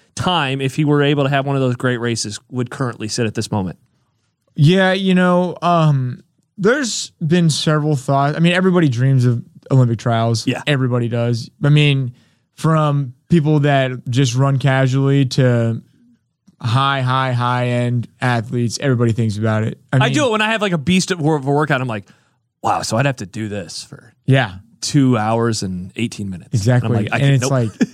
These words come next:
Speaker 2: yeah,
Speaker 1: <laughs>
Speaker 2: it's
Speaker 1: I,
Speaker 2: like
Speaker 1: I'm good.
Speaker 2: Well, I don't even know if it's like, "I'm good." You know, you think about it, it's like, "Man, if that was, like, if that was the case, right?" Or, uh,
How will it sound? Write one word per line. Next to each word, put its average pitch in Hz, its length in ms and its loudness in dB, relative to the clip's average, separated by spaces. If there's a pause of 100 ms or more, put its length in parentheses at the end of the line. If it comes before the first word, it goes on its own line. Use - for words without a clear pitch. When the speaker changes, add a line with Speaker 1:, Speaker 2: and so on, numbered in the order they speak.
(120)
Speaker 2:
yeah, 156 360 2
Speaker 1:
<laughs> - 20 0
Speaker 2:
it's 254 100 -2
Speaker 1:
I, 247 80 2
Speaker 2:
like 254 80 0
Speaker 1:
I'm 302 80 -4
good. 233 240 -4 (580)
Speaker 2:
Well, 196 180 -4
I 202 120 0
don't 240 100 2
even 202 120 4
know 190 120 4
if 165 80 0
it's 170 140 -2
like, 165 160 0
"I'm 143 180 0
good." 170 300 2
You 143 80 -2
know, 151 60 0
you 165 140 2
think 180 220 2
about 170 220 4
it, - 20 2
it's 147 100 0
like, 123 120 -4
"Man, 107 460 -4 (1080)
if 98 140 -4
that 135 240 0
was, 131 200 -2
like, 135 160 -2
if 117 120 -2
that 135 140 2
was 131 120 0
the 127 80 -2
case, 110 360 -2
right?" 131 440 0
Or, 131 500 0
uh, 113 420 -4